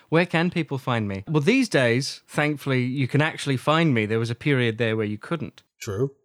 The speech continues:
Speaker 1: But if you want to find me, it's, uh, Going In Blind D N D on the tweeters or Facebook forward slash Going In Blind D N D. And yes, we've got new episodes coming very soon, finally, after a frustratingly long hiatus.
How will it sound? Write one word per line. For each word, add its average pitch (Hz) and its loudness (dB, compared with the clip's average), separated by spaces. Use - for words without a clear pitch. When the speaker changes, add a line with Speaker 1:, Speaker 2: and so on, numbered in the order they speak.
Speaker 1:
But 123 2
if 139 -4
you 135 0
want 165 2
to 156 -2
find 123 0
me, 151 -2
it's, - -8
uh, 113 0
Going 143 2
In 131 2
Blind 123 0
D 127 0
N 113 -2
D 123 -4
on 113 -4
the 113 -6
tweeters 143 -6
or 123 -2
Facebook 127 -4
forward 120 -4
slash 131 -4
Going 120 0
In 117 -2
Blind 120 -4
D 127 -4
N 127 0
D. 160 -4
And 143 2
yes, 165 0
we've 139 2
got 156 2
new 151 4
episodes 165 0
coming 131 2
very 139 0
soon, 190 -2
finally, 143 0
after 127 2
a 131 -2
frustratingly 147 0
long 156 2
hiatus. 156 -2